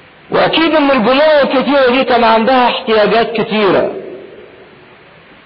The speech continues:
كان في حاجات تعباهم، كان في حاجات محتاجين ليها، لكن محدش خد غير الاتنين دول، لأن محدش منهم صرخ باحتياجه،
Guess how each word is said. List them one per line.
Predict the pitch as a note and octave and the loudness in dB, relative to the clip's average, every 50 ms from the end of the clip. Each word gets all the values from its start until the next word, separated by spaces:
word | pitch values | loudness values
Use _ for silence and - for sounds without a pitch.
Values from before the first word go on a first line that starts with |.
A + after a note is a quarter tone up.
| - - - - - - - - - - - - - - - - - - - - - - | -20 -20 -20 -20 -20 -20 -20 -20 -20 -20 -20 -20 -20 -20 -20 -20 -20 -20 -20 -20 -12 -6
كان | - C#3 C#3 | -4 -4 -4
في | - A#3 A#3+ | -2 -2 -2
حاجات | - - G3+ G#3 A#3 A#3+ - - | 0 0 0 0 0 0 0 0
تعباهم، | G#3+ F#3 F3 E3 E3 F3+ G3 G3 E3 C3+ C3+ B2+ B2 A#2 - | 0 2 2 2 2 2 2 2 0 0 -2 -4 -4 -6 -6
كان | C3 B2 A#2 | -6 -6 -4
في | - E3+ F#3 | -2 -4 -2
حاجات | E3+ F3+ E3 D3+ F3+ F#3 F3+ E3 | -2 0 0 0 0 -2 -2 -4
محتاجين | D#3 - - - C#3+ C#3 D3+ F3 E3 D3+ | -6 -4 -2 -2 -2 0 0 0 0 0
ليها، | D#3 E3 E3 C#3+ - - - C2 - - - - - - - - - - - - - - - - - - - - - - - - - - - - - - - - - - - - - - | 0 0 0 0 -2 -4 -6 -6 -10 -14 -18 -20 -20 -20 -20 -20 -20 -20 -20 -20 -20 -20 -20 -20 -20 -20 -20 -20 -20 -20 -20 -20 -20 -20 -20 -20 -20 -20 -20 -20 -20 -20 -20 -18 -10 -8
لكن | C#3 C#3+ - G#3 A3 | -6 -4 -2 0 0
محدش | B3+ A#3+ C4+ E4 E4 D4 C4+ C#4+ G#3+ - - - | 0 2 2 2 0 0 0 -2 -2 -4 -2 0
خد | B3 B3 C4 A#3+ G3+ F3 E3 - - - - - - - - | 2 2 2 2 0 -4 -8 -12 -14 -16 -16 -16 -16 -12 -8
غير | B2+ C3 D#3+ D#3+ D#3+ D#3 | -2 0 0 2 2 2
الاتنين | D3+ D3+ D3 C#3+ - D#3 D3+ D3 C#3+ C3+ B2 | 2 2 0 -2 -2 -2 -2 -2 -2 -2 -2
دول، | B2 A2 G2+ F2+ E2 - - - - - - - - - - - - - - - - - - - - - - - - - - - - - - - - - - - - - - - - - - - - - - - - - - - | 0 0 -2 -2 -4 -6 -10 -16 -18 -20 -20 -20 -20 -20 -20 -20 -20 -20 -20 -20 -20 -20 -20 -20 -20 -20 -20 -20 -20 -20 -20 -20 -20 -20 -20 -20 -20 -20 -20 -20 -20 -20 -20 -20 -20 -20 -20 -20 -20 -20 -20 -20 -20 -18 -8 -4
لأن | D3+ D3 C3+ C3+ C3+ | -4 -2 0 0 -2
محدش | C#3+ D3 - G3 E3+ D3 - - | -2 -2 -4 -4 -2 -2 -2 -2
منهم | F#3+ F#3+ F#3 E3+ E3 D3 B2+ | -2 -2 -2 -2 -4 -4 -4
صرخ | - - F3 E3 C#3 A#2+ G#2 | -2 -2 0 0 0 -2 -2
باحتياجه، | - A#2 - - - - - B2+ B2 B2 B2+ A#2+ G#2 G2+ G#2 G2 | -4 -6 -6 -6 -8 -6 -4 -2 0 2 2 0 0 -2 -4 -6